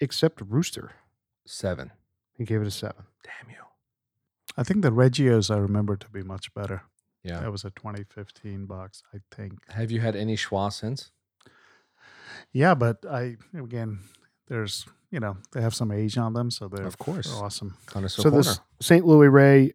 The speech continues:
Speaker 1: Regios that Rooster just mentioned on episode fifty-two got an eight point eight.
Speaker 2: That was a great cigar.
Speaker 1: That was a great cigar.
Speaker 2: Yeah.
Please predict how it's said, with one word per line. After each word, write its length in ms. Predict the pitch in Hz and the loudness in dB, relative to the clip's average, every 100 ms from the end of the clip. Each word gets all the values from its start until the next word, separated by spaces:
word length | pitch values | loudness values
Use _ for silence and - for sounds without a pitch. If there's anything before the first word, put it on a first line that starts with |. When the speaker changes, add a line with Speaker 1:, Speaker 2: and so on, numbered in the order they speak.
| - | -2
Speaker 1:
Regios 680 | 131 147 147 151 139 127 - | 4 6 8 8 8 6 2
that 140 | 135 135 | 0 0
Rooster 280 | 131 - | -2 0
just 200 | 120 120 | -2 0
mentioned 400 | 139 143 175 180 | 2 2 2 2
on 140 | 160 120 | 2 0
episode 400 | 117 - 123 117 | -4 -4 -4 -2
fifty-two 640 | 120 - 110 - 165 175 _ _ _ _ | -4 -4 -4 2 2 2 _ _ _ _
got 160 | 131 120 | -4 -4
an 120 | 131 | -4
eight 240 | 139 160 - | -6 -8 -4
point 280 | 156 147 - | -2 -2 0
eight. 260 | 139 147 - 123 | 0 0 0 -2
Speaker 2:
That 80 | |
was 100 | 123 | -2
a 40 | 104 | 0
great 220 | 101 90 | -2 -4
cigar. 240 | 85 80 98 | -6 -8 -4
Speaker 1:
That 80 | |
was 100 | 131 107 | -6 -6
a 20 | |
great 160 | 101 - | -10 -10
cigar. 320 | 90 85 | -12 -14
Speaker 2:
Yeah. 60 | - | -16